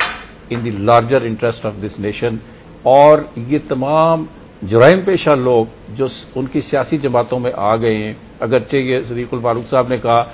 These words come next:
कि वो जो भत्ता वसूल करते हैं या मार धाड़ करते हैं, उसमें उनके political leaders भी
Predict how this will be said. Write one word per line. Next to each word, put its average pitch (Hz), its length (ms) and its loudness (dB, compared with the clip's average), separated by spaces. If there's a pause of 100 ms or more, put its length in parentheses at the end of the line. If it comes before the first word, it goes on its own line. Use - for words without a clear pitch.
(300)
कि 127 140 2
वो 123 220 0
जो 120 120 0
भत्ता 123 320 2
वसूल 120 380 -2
करते 117 340 -4
हैं 120 140 -4
या 117 100 0
मार 110 320 2
धाड़ 117 220 4
करते 120 400 -2
हैं, 113 120 -4 (380)
उसमें 143 300 -2
उनके 131 300 -2
political 123 480 -4
leaders 117 420 -2
भी 117 360 -4